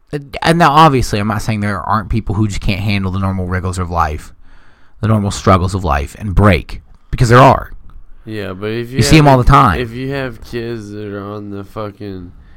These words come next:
Speaker 2: outskirts by themselves, you know, they're gonna grow to hate everybody. If they don't have anybody at school, and you can't help that, I mean, what, what are you gonna do about that?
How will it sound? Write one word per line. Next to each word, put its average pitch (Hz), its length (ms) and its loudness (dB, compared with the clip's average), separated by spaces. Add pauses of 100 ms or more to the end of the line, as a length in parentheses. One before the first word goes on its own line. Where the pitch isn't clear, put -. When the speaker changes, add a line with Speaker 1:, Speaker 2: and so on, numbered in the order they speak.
(260)
Speaker 2:
outskirts 101 800 -6
by 107 200 -8
themselves, 98 880 -12
you 92 100 -14
know, 95 220 -14
they're 110 160 -10
gonna 127 180 -10
grow 101 300 -8
to 98 140 -8
hate 95 200 -10
everybody. 92 680 -14 (420)
If 104 140 -14
they 110 100 -6
don't 110 140 -8
have 104 200 -8
anybody 117 840 -12 (240)
at 95 180 -14
school, 123 540 -12 (640)
and 95 180 -14
you 101 80 -14
can't 104 320 -10
help 82 220 -20
that, 95 380 -12
I 104 80 -12
mean, 104 280 -12
what, 110 240 -8
what 107 80 -8
are 120 80 -6
you 117 120 -8
gonna 110 100 -14
do 127 120 -6
about 104 280 -8
that? 87 260 -14